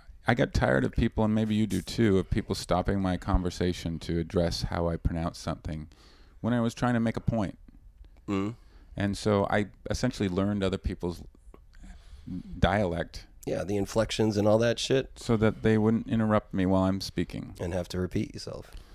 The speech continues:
Speaker 1: And a lot of people back home think I somehow sold out. But really, I just, I learned another dialect. What are you doing?
Speaker 2: Yeah,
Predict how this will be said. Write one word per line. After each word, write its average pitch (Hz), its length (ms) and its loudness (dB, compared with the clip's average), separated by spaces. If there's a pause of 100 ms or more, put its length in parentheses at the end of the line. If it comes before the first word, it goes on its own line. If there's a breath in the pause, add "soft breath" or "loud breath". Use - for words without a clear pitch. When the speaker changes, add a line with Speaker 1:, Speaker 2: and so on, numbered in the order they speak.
(220 soft breath)
Speaker 1:
And 92 120 0
a 90 60 2
lot 95 200 4
of 92 60 0
people 98 260 -2
back 95 240 2
home 98 240 2
think 92 220 -2
I 90 240 0
somehow 87 460 -2
sold 90 360 0
out. 92 220 0 (560 soft breath)
But - 140 -6
really, 110 260 4
I 90 120 4
just, - 400 -4 (680)
I 85 80 -6
learned 95 400 2
another 101 280 0
dialect. 98 460 0
What 92 140 0
are 101 40 4
you 104 180 2
doing? 90 360 -2 (440)
Speaker 2:
Yeah, 101 300 -2